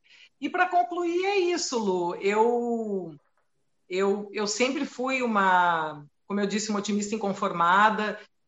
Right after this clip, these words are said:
Eu sempre busquei outras ferramentas. Eu acho que a busca pessoal e a mo-, automotivação é uma coisa muito importante. Então, é muito importante você também, é, quando a gente fala em segurança,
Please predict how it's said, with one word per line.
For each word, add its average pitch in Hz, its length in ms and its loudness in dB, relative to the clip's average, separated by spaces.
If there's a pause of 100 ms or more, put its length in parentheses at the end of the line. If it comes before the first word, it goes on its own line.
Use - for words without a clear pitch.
Eu 196 120 0
sempre 233 320 0
busquei 226 420 0
outras 240 380 6
ferramentas. 214 1080 2
Eu 202 160 0
acho 208 240 4
que 240 80 4
a 214 60 6
busca 254 460 0
pessoal 226 520 4
e 226 60 6
a 214 60 4
mo-, 214 180 2
automotivação 208 920 2
é 214 60 -2
uma 202 160 0
coisa 214 300 2
muito 240 680 2
importante. 214 920 -2 (400)
Então, 226 720 2 (100)
é 196 160 -2
muito 254 320 2
importante 262 680 2
você 208 420 -2
também, 220 800 2
é, 180 160 -4
quando 208 200 -4
a 202 40 0
gente 208 160 -2
fala 220 180 6
em 208 60 0
segurança, 220 960 2